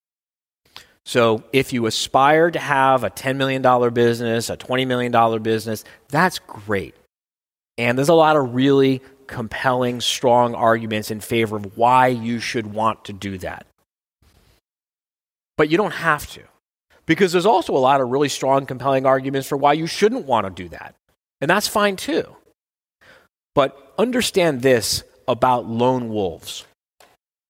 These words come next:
Lone wolves die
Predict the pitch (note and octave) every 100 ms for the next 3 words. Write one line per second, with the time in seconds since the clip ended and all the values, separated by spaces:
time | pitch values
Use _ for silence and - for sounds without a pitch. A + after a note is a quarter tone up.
0 | _ _ _ _ _ - A#2 C3 F#3+ G3
1 | D3 D3 A#2+ G2+ F#2 - - _ _ _
2 | _ G#2 - A#2+ B2+ B2+ B2+